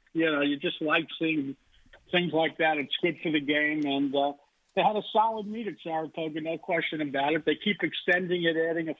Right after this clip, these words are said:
few more, uh, days every year. They were up to forty days this year, and, uh, that's why all those records really don't mean much because, you know, when they're gonna add more days, they're obviously gonna have more handle and, uh,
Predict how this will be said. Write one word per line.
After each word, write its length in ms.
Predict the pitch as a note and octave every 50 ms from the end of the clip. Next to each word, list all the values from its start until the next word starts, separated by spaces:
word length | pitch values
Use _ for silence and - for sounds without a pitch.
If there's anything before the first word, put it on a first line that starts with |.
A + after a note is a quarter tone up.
| -
few 160 | F#3 F#3 F#3
more, 460 | F3+ E3+ E3 E3 D#3+ D#3+ D#3+ D#3 D#3 D3+
uh, 380 | D3+ D3+ D3 - - - - F3 E3
days 320 | C#3+ F3 E3+ F3 F3 D#3 -
every 300 | E3+ D#3+ D#3 C#3 D#3 D3+
year. 380 | D3+ D3 D3 D3 C#3+ D3 E3+ F3 - _ _ _ _ _ _ -
They 80 | - C#3+
were 120 | D3+ D#3
up 160 | E3+ E3+ - -
to 80 | E3 - - -
forty 300 | F3 F3 E3+ E3 D#3+ C#3+
days 280 | D#3 D#3+ D#3 D3+ C3+ A#2+ C#3
this 180 | D3 F3+ F3+ - -
year, 320 | - D#3 D3+ D3+ D#3 D#3 D3
and, 200 | D3 D3 D3 C#3+
uh, 180 | D3+ D3 D3 D3 - - - _ - _ -
that's 160 | F#3+ F#3 E3+ -
why 140 | G3+ F3+
all 120 | F3+ F3+ F3+
those 240 | E3+ F3 D#3+ C3 D#3+
records 380 | F3 F3 E3+ F3 E3+ D3+ B2 D3+
really 260 | E3 E3 E3+ E3+ D#3
don't 240 | D3+ D3 D3 C#3 D3+
mean 260 | D#3 E3+ F#3 F3 D#3+
much 280 | D3 C#3+ C#3+ C#3+ C#3 - -
because, 460 | - D3+ D3 C#3 - D#3+ D3+ D3+ D3 C3 - -
you 120 | E3 E3+
know, 120 | E3 D3+ C#3+
when 160 | D3 D3 C#3+
they're 120 | D3+ D3
gonna 160 | C3+ D3+ D3+ D#3
add 340 | D#3 D#3+ E3+ E3+ E3 E3
more 220 | D#3 F3 E3+ E3+ D#3+
days, 420 | D#3 E3+ G3+ G#3 F#3+ E3+ E3+ D#3 -
they're 200 | D#3+ D#3 D#3+ D#3+
obviously 440 | E3+ E3 E3 E3+ D#3 C#3+ - F3
gonna 140 | D#3+ D#3+ D3+
have 220 | C#3+ D#3+ D3+ C#3 D3
more 200 | E3+ E3+ D#3+ D#3+ -
handle 480 | E3 D#3+ E3 D#3+ E3 F#3+ F#3 F#3 F3
and, 260 | E3+ D#3 D#3+ D#3 C#3+ D3+
uh, 200 | D#3 D#3 D#3